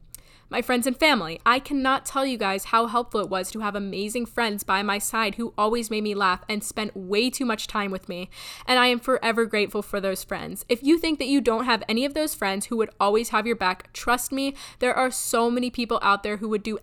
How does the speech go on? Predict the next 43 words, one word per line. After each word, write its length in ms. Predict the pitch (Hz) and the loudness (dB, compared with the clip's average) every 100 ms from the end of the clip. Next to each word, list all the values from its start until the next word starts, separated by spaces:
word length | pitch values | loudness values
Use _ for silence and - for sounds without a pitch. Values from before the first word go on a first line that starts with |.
| - | -4
anything 540 | 208 214 214 190 185 | 0 0 0 -4 -6
for 160 | - 196 | -6 -6
you. 300 | 175 165 - - - | -4 -6 -8 -16 -4
They 120 | 226 | 0
are 140 | 220 208 | 0 2
either 300 | 214 208 190 | 0 0 -2
right 260 | 190 190 | 0 0
under 180 | 254 285 | 0 -2
your 140 | 320 | 0
nose 320 | 302 233 214 208 | 2 2 0 -2
and 160 | 208 | -4
you 100 | 196 | -2
don't 160 | 202 214 | -4 -6
see 220 | - 214 | -6 -6
them, 260 | 170 175 180 - | -6 -8 -8 -2
or 240 | 330 311 | 2 2
you 280 | 294 240 262 | 2 0 -2
need 160 | 262 277 | -2 -4
to 60 | 277 | -6
take 260 | - 254 | -8 -6
a 40 | 254 | -6
chance 300 | - 226 - | -4 -4 -4
and 160 | 214 | -4
go 160 | 208 214 | 0 4
out 180 | 208 - | 4 4
and 160 | 220 | -4
find 440 | - 208 196 190 180 | -4 0 0 0 -6
them. 260 | 156 190 - - _ _ - - _ - - - - - | -8 -10 -12 -18 _ _ -20 -20 _ -18 -16 -16 -18 0
I 60 | 262 | 4
went 120 | 269 | 4
to 80 | 294 | 2
the 60 | 294 | -2
beach 220 | 247 226 | -2 -2
a 60 | 226 | 0
lot 240 | 190 202 | 0 0
because 180 | 240 233 | -2 -2
I 60 | |
love 340 | 226 226 220 214 | -2 0 0 0
being 220 | 240 226 | -2 0
outside 360 | 202 - 208 208 | 0 0 0 0
in 80 | |
the 60 | 208 | -4
fresh 380 | - 208 208 | -2 -2 -2